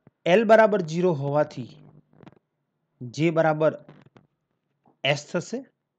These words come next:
આમ અહીં એસ, પી, ડી અને એફ માટે ફેક્ટ જે છે તે યાદ રાખીએ આપણે.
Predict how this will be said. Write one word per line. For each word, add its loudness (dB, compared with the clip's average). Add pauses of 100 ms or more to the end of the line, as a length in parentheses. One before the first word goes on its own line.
(1300)
આમ -2
અહીં -2 (680)
એસ, -2
પી, -4
ડી -4
અને -2
એફ -8
માટે -4 (2250)
ફેક્ટ -8 (880)
જે -8
છે -8
તે -10
યાદ -6
રાખીએ -8
આપણે. -10